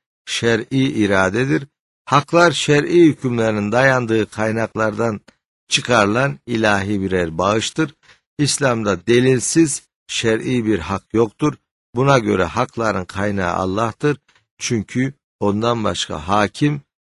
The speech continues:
ve ondan başka hüküm koyucu olamaz. Ve İslam hukukuna göre üç çeşit hak vardır.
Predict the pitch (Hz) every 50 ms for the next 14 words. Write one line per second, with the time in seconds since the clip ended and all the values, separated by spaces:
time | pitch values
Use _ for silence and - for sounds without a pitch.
0 | - 101 107 101 98 - _ - 98 98 98 98 98 110 113 110 101 95 90 85
1 | 85 - - - 92 92 95 _ _ _ _ _ - 92 - - 120 104 95 -
2 | - 92 87 85 82 80 95 107 - - _ _ _ _ - 95 87 78 69 -
3 | - - - - - - _ _ _ _ _ _ _ _ _ _ _ _ - _
4 | _ _ _ _ _ _ _ _ - 147 180 202 196 190 143 - 180 202 202 196
5 | 190 160 - 180 151 - 180 190 185 180 175 156 165 160 165 170 - - - 208
6 | 185 - - - - 143 - - 131 - - 101 120 123 - - 117 107 98 95
7 | 92 107 147 156 - _